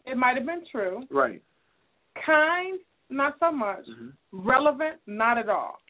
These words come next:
Speaker 2: Right.
Speaker 1: Let me tell you why it's not at all relevant. I know. Let me say this to you.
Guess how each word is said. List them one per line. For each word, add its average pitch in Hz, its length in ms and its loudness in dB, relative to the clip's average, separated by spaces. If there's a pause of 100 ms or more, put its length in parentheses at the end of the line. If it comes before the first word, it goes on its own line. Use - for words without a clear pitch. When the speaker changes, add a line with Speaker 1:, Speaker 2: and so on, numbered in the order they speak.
(120)
Speaker 2:
Right. 143 260 -4
Speaker 1:
Let 285 140 2
me 349 120 0
tell 339 160 4
you 320 100 -4
why 262 180 0
it's 254 100 -10
not 233 200 -4
at 214 80 -10
all 196 200 -4
relevant. 180 520 -12 (460)
I 320 220 4
know. 254 480 -4 (260)
Let 262 100 -10
me 302 160 -10
say 285 160 0
this 226 100 -10 (120)
to 208 60 -14
you. 190 160 -4